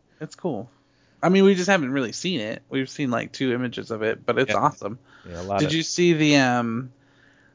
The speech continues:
Speaker 1: the, like, the, uh, like, the concept art kind of thing that where they kind of explain the suit a little
Speaker 2: Stuff
Speaker 1: bit, what it
Speaker 2: Red
Speaker 1: does?
Speaker 2: did?
Speaker 1: What was that?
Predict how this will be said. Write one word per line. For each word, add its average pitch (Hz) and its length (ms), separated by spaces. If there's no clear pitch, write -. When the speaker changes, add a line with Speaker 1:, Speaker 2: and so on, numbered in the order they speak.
Speaker 1:
the, 135 80
like, 127 300
the, 120 280
uh, 92 460
like, 127 180
the 131 80
concept - 800
art 160 240
kind 175 200
of 160 60
thing 180 280
that 127 160
where 127 100
they 127 120
kind 127 200
of 123 60
explain 127 400
the 123 60
suit 135 360
a 147 60
little 143 160
Speaker 2:
Stuff - 20
Speaker 1:
bit, 160 240
what 135 140
it 127 60
Speaker 2:
Red 104 60
Speaker 1:
does? 127 360
Speaker 2:
did? 139 180
Speaker 1:
What 143 120
was 147 120
that? 175 240